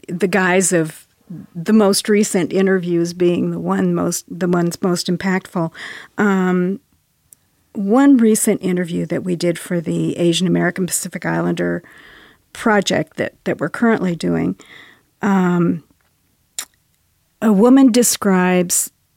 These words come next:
the scene in the airport when she was six years old, leaving Korea. And she talks about how her grandmother came and brought a big Asian pear for everyone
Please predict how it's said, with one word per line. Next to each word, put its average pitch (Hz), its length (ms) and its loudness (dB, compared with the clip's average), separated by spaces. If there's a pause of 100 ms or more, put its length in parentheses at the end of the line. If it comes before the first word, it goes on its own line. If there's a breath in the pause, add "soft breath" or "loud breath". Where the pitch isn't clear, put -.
the 185 280 0
scene 175 520 2
in 180 280 0
the 156 160 0
airport 180 800 -2 (180)
when 180 180 -2
she - 220 -6
was 180 180 -4
six - 320 -6
years 185 240 -2
old, 131 320 -8 (160)
leaving 185 380 -2
Korea. 180 600 -8 (320)
And 196 400 4
she - 100 0
talks 240 360 0
about 196 760 -2 (1080)
how 214 200 -2
her 240 200 -2
grandmother 202 640 2
came 190 560 -4
and 185 220 -4
brought 180 380 -4 (1300 soft breath)
a 196 80 -6
big 185 420 -2
Asian 180 400 -4
pear 180 500 -6
for - 200 -14
everyone 156 680 -10